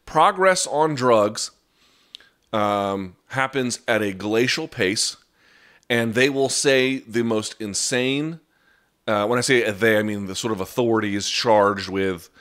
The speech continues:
any kind of level of enforcement about it, whether it's a private organization like this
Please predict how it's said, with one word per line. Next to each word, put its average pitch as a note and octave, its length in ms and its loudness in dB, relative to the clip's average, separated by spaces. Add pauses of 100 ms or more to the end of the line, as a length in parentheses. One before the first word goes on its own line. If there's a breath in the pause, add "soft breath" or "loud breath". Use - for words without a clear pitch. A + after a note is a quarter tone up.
(280 soft breath)
any A2 200 -2
kind G#2+ 260 -2
of F2+ 80 -8
level G2 340 -2
of F#2 120 -2
enforcement F#2+ 480 -4
about F2 200 -2
it, E2+ 60 -2
whether F2+ 180 0
it's F2 120 -6
a E2+ 60 -10
private F#2 460 0
organization F2 520 -6
like E2+ 180 -10
this F#2 320 -4